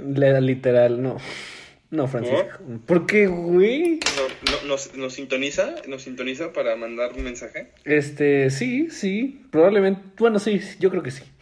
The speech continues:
Speaker 1: Eso espero.
Speaker 2: Lo peor es que, lo, lo peor es que ni siquiera escucha nada y aquí el señor dando, dan-, dando, dando todo su corazón por
Speaker 1: <laughs>
Speaker 2: una, una buena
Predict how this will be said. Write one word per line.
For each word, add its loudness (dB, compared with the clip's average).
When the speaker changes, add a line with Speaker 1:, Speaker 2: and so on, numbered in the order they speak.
Speaker 1:
Eso -4
espero. -8
Speaker 2:
Lo -10
peor 0
es -2
que, -8
lo, -6
lo -8
peor -2
es -10
que -16
ni -12
siquiera -6
escucha -10
nada -6
y -12
aquí -16
el -8
señor -2
dando, -2
dan-, -6
dando, -4
dando -2
todo 0
su -16
corazón -8
por -8
Speaker 1:
<laughs> -6
Speaker 2:
una, -2
una -2
buena -4